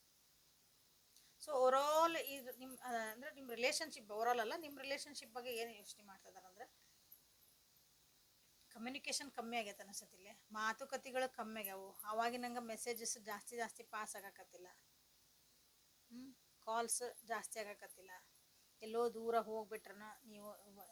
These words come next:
ನಿಮ್ ಡಿಸ್ಟೆನ್ಸ್ ಆಗೈತಿ ಅಂತ ಅನಿಸ್ತಾ ಐತಿ ನಿಮ್ ವ್ಯಕ್ತಿಗೆ ನಿನ್ನೆ ರಾತ್ರಿ. ಇಲ್ಲಿ ಲಾಂಗ್ ಡಿಸ್ಟೆನ್ಸ್ ರಿಲೇಶನ್‌ಶಿಪ್ ಒಳಗೆ ಇರ್ಬೋದು ಬರೋಬ್ಬರ. ಅಂದ್ರೆ ನಿಮ್ ವ್ಯಕ್ತಿ ನೀವು ಭಾಳ ದೂರ ದೂರ ಇರ್ಬೋದು, ಭಾಳ ದಿನ ಮಾತಾಡ್ದೇನೆ ಇರ್ಬೋದು.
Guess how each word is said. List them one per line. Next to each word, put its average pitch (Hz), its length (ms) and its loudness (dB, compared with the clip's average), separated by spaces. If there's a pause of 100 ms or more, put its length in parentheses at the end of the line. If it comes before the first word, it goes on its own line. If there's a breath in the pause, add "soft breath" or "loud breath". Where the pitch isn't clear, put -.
(260)
ನಿಮ್ 214 220 -12
ಡಿಸ್ಟೆನ್ಸ್ 226 460 -2
ಆಗೈತಿ 208 380 -6 (180)
ಅಂತ - 300 -18
ಅನಿಸ್ತಾ 220 360 -6
ಐತಿ 208 200 -8
ನಿಮ್ 214 180 -14
ವ್ಯಕ್ತಿಗೆ 196 360 -18
ನಿನ್ನೆ 190 240 -16
ರಾತ್ರಿ. - 360 -10 (2250 loud breath)
ಇಲ್ಲಿ 311 180 4
ಲಾಂಗ್ 262 320 8
ಡಿಸ್ಟೆನ್ಸ್ 320 360 0
ರಿಲೇಶನ್‌ಶಿಪ್ 294 580 -4
ಒಳಗೆ 277 200 2
ಇರ್ಬೋದು 233 320 0
ಬರೋಬ್ಬರ. 208 420 -2
ಅಂದ್ರೆ 269 200 -2
ನಿಮ್ 254 240 0
ವ್ಯಕ್ತಿ 254 300 2
ನೀವು 262 220 2
ಭಾಳ 226 260 6
ದೂರ 214 240 2
ದೂರ 233 140 6
ಇರ್ಬೋದು, 185 380 2 (680 loud breath)
ಭಾಳ 220 180 6
ದಿನ 240 160 4
ಮಾತಾಡ್ದೇನೆ 214 580 2
ಇರ್ಬೋದು. 185 360 -12